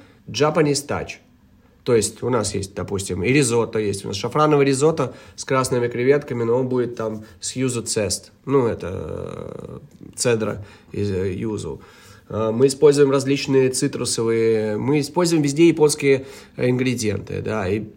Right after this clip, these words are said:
юзу, там, мисо баттер. Мы,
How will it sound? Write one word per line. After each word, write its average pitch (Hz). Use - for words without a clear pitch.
юзу, 117
там, 107
мисо 135
баттер. 113
Мы, 131